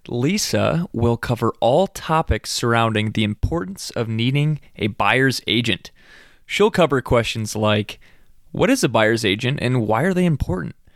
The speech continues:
What entails full representation? What are all the benefits of hiring a buyer's agent? And finally, why would someone be hesitant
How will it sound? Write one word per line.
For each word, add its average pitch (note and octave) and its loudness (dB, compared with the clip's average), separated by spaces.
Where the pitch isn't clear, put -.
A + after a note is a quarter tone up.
What A2+ 0
entails A2+ 0
full A#2+ 0
representation? C3+ 0
What F3 0
are A#3+ 4
all A#3 4
the G#3+ 0
benefits C3+ -2
of A2 -4
hiring B2+ 0
a - -6
buyer's G#2+ 0
agent? G#2+ -2
And B2 -4
finally, E3 2
why B2+ -2
would A3+ 0
someone G3 2
be E3+ 0
hesitant - -4